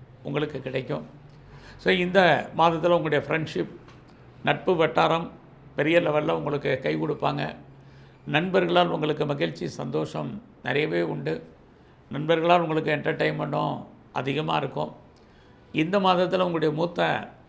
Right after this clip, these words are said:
சகோதர, சகோதரிகள் இருந்தால் அவர்களால் உங்களுக்கு நன்மைகள் உண்டு. மகிழ்ச்சி அவர்களால் உங்களுக்கு ஏற்படுவதற்கான வாய்ப்பும் இருந்துட்டுருக்கு. ஒரு பக்கம் விட்டுப்போன உறவுகள் திரும்ப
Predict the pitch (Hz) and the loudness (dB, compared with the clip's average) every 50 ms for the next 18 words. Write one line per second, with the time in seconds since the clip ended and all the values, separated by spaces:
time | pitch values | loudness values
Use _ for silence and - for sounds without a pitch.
0 | - - - - - - 147 151 175 180 175 180 170 170 160 - 156 143 151 160 | -20 -20 -16 -8 -4 -2 0 2 2 2 2 2 0 0 0 0 0 0 0 0
1 | 156 160 156 147 151 151 151 143 139 135 135 147 151 156 - - - - - - | -2 -2 -4 -4 -4 -4 -4 -4 -6 -4 -4 -4 -4 -4 -6 -14 -20 -20 -20 -20
2 | - - - - - - _ _ - 135 135 143 147 147 156 165 175 170 175 165 | -20 -20 -20 -20 -20 -20 _ _ -4 -2 -2 -2 0 0 2 2 2 2 0 0
3 | 156 151 151 143 147 147 143 135 - - - - - - - - 139 139 156 175 | -2 -2 -2 -2 -2 -2 -2 -2 -4 -6 -12 -16 -20 -16 -10 -8 -6 -6 -4 -2
4 | 170 143 165 156 143 143 139 131 135 - - - - - - - - - - - | 0 0 0 0 0 -4 -6 -6 -6 -6 -8 -8 -16 -20 -20 -20 -20 -20 -20 -20
5 | _ _ - - 143 143 147 170 175 160 - - 175 175 175 - 180 - - - | _ _ -6 -2 -2 -2 0 0 -2 -4 -4 -4 -4 -4 -4 -6 -10 -14 -20 -20
6 | - - - 139 147 156 156 165 160 165 165 160 156 151 147 147 147 139 147 147 | -10 -6 -2 0 0 0 2 2 2 0 0 0 -4 -4 -4 -6 -6 -4 -4 -4
7 | 143 127 - - - - - 165 175 - - 175 175 165 160 - 151 - - 147 | -4 -4 -6 -8 -8 -6 -4 -4 -4 -4 -4 -4 -2 -2 -2 -4 -6 -6 -4 -6
8 | 147 143 131 131 151 151 151 - 170 180 - - - - - _ _ _ - _ | -4 -2 -2 -2 -2 -2 -2 -4 -4 -4 -4 -6 -16 -20 -20 _ _ _ -20 _
9 | - 156 156 160 160 170 156 131 147 151 147 - 160 170 - - - - - - | -6 -2 -2 -2 0 -2 -4 -2 -4 -6 -4 -4 -6 -6 -6 -10 -18 -20 -20 -20
10 | - - - - - - - - - 156 160 156 165 156 175 170 175 170 156 127 | -20 -20 -20 -20 -20 -20 -8 -2 2 2 4 4 4 4 6 6 6 6 4 2
11 | - - - - - - 151 151 151 185 156 156 165 165 165 160 143 143 147 160 | 0 -4 -12 -12 -8 -6 -6 -4 -4 -4 -2 0 0 0 0 -2 -2 0 0 0
12 | 160 160 151 175 175 170 170 - - - - - 156 165 170 165 170 165 156 147 | 0 0 0 0 0 -2 -4 -12 -18 -12 -8 -6 -4 -2 0 0 2 2 2 0
13 | 127 - | -2 -4